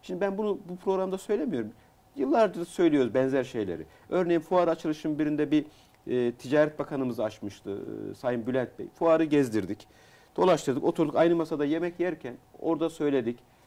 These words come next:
yazılı ifade ettik, sözlü söyledik. Söyledik de söyledik yani. Şöyle vicdanen rahatım, e, öğrendiğimiz, bildiğimiz noktalar ilgililere gerekli şekilde lisan-ı uslub ile, e, bunun usulü kaidesi neyse de ilettim.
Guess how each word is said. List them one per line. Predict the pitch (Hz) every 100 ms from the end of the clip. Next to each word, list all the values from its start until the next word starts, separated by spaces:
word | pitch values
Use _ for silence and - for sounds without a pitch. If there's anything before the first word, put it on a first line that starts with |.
| _ -
yazılı | 143 156 175 160
ifade | 156 156 143
ettik, | 131 135 127 -
sözlü | 160 160 156 160
söyledik. | 156 131 98 - - _ _ _
Söyledik | - 233 190 -
de | 214
söyledik | - 190 147 -
yani. | - 120 - - -
Şöyle | - 160 160
vicdanen | 185 190 175 170 - - _ -
rahatım, | 180 147 135 - 60
e, | 127 120 120 - - - _ -
öğrendiğimiz, | 160 165 160 147 147 135 127 143
bildiğimiz | 160 151 156 143 139
noktalar | 160 - 135 107 -
ilgililere | 123 156 151 151 131 98 110 - _ _ _
gerekli | 175 185 180 165
şekilde | - 135 107 101 120
lisan-ı | 165 170 139 127
uslub | 143 - 175 143
ile, | 92 92 - _ _ _ -
e, | - 135 127 107
bunun | 151 139
usulü | - 143
kaidesi | 139 147 139 131 - 131
neyse | 156 131
de | 165
ilettim. | - 151 135 -